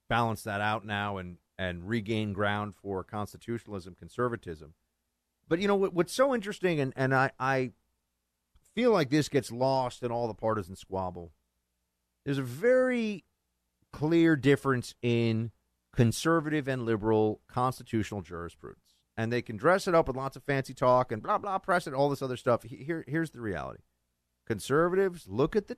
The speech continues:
text of the law and say, "What does the law say? And is that constitutional?" Liberals, liberal justices, the best example of this is Sotomayor, but there are others as well. Liberals look at,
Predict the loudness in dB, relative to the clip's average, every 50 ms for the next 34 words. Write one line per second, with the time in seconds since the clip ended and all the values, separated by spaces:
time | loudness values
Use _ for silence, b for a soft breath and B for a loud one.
0 | _ _ -16 -6 -4 -2 -2 -4 _ -14 -20 -20 _ _ -8 -8 -8 -6 -8 -8
1 | -6 -6 -6 -6 -8 -10 -16 -18 _ _ _ _ _ _ _ _ _ _ _ _
2 | _ _ _ _ _ -10 -10 -6 -4 -4 -4 -4 -4 -4 0 2 2 2 2 0
3 | -2 -4 -2 -2 -4 -4 -2 0 0 0 2 0 0 -2 -6 -8 -6 -2 -2 -2
4 | -2 -4 -8 -14 -18 -20 _ _ _ _ _ _ _ _ _ _ _ _ -6 -4
5 | -2 -2 -2 -4 -6 -8 -12 _ _ _ _ _ _ _ _ _ _ -6 -2 -2
6 | -2 -2 -2 -4 -4 -4 -4 -4 _ -14 -16 -16 -16 -16 -14 _ -12 -12 -10 -8
7 | -10 -10 -10 -12 -20 -20 -20 -20 _ _ _ _ _ _ _ _ _ _ _ _
8 | _ _ _ _ _ _ _ _ _ _ _ -8 -2 2 2 2 4 4 6 6
9 | 6 6 4 0 -4 -10 -18 _ -8 -6 -4 -4 -4 -2 0 2 0 0 0 -2
10 | -6 -8 -2 4 6 6 6 6 4 2 4 6 6 6 4 4 2 0 0 -2
11 | -2 2 2 4 4 4 4 4 4 4 4 2 2 2 2 4 4 4 2 2
12 | 0 -4 -6 -8 -4 -2 -2 -2 -2 _ _ _ _ _ -6 -2 0 2 2 2
13 | 4 4 6 6 6 4 0 -4 -4 0 0 0 2 2 0 -2 -2